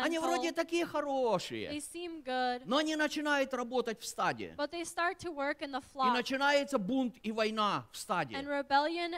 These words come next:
Speaker 2: and war starts in the flock.
Speaker 1: Поэтому я еще раз говорю,
Speaker 2: And therefore I say to you again,
Speaker 1: когда в церкви происходят бунты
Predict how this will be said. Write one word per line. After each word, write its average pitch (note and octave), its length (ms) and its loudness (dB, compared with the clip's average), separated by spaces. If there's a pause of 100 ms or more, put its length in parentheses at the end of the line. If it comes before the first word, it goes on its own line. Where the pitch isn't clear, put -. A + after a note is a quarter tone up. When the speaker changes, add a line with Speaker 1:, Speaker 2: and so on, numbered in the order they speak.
(100)
Speaker 2:
and C#4+ 220 -6
war C4+ 340 4
starts B3+ 420 -2
in C4 160 -8
the B3 80 -8
flock. A#3 360 -4 (260)
Speaker 1:
Поэтому C4+ 680 2 (1000)
я A3 160 0
еще C#4+ 340 4
раз C#4+ 200 4
говорю, G3 440 2 (300)
Speaker 2:
And C#4 160 -6
therefore D#4 360 2
I C4+ 160 2
say F4+ 260 -4
to - 160 -10
you C4 140 -4
again, C4 200 -2
Speaker 1:
когда B3+ 220 2
в C#4+ 60 -6
церкви D#4+ 380 2
происходят D4 760 4
бунты C4+ 680 2